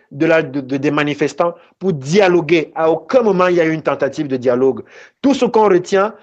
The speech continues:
c'est le discours très offensif du chef de l'État le vingt-sept février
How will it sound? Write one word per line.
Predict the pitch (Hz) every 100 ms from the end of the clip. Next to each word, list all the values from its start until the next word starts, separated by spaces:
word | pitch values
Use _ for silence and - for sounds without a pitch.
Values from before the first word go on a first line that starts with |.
| _
c'est | - 180
le | 180
discours | 156 202 - 247 240 165 - _ _ _ _ _ _ -
très | - 254 240
offensif | 208 - 202 - 226 170
du | 151 165
chef | 214 190
de | 165
l'État | 156 196 185 - - _
le | - 147
vingt-sept | 143 180 180 214
février | - 170 165 170 202